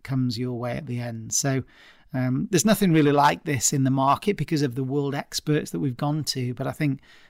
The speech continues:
most executive coaching sort of programs are around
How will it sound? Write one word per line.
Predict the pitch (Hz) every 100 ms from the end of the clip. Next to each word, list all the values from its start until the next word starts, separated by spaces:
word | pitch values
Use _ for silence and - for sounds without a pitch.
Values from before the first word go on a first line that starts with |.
| -
most | 147 135
executive | 147 110 131 - - 139 -
coaching | 143 143 - 147 135 123
sort | - 135
of | -
programs | 147 135 131 139 131 131 120
are | 131
around | 131 131 127 127 127